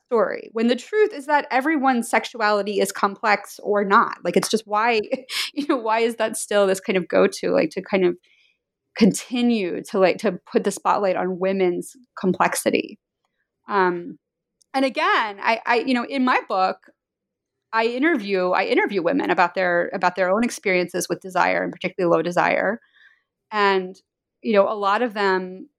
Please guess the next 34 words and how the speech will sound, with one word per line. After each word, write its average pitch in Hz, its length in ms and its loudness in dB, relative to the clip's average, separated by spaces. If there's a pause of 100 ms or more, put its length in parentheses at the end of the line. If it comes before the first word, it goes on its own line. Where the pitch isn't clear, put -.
(380)
do 233 520 2
kind 190 160 2
of 175 80 2
tell 185 320 0
stories 180 400 0
of 185 100 0
complexity. - 680 -2
So, 180 220 0
I 175 60 4
mean, 185 140 -4
there 190 160 2
is 202 220 0
that. - 400 -2 (600)
But 208 400 0 (300)
what 226 220 -8
I 247 180 2
try 190 380 0
to 185 200 -6
expose 190 680 0
is 196 220 2
that 180 380 0 (1200)
they 196 560 0
have, 208 340 0
they 226 120 0
have 214 340 2
these, 196 240 -2
like, 190 200 0 (200)
deep, 254 360 2
long 208 460 0
histories 175 680 -2
of 208 140 0
often 175 440 2
sexual 175 460 0
trauma, 277 760 -2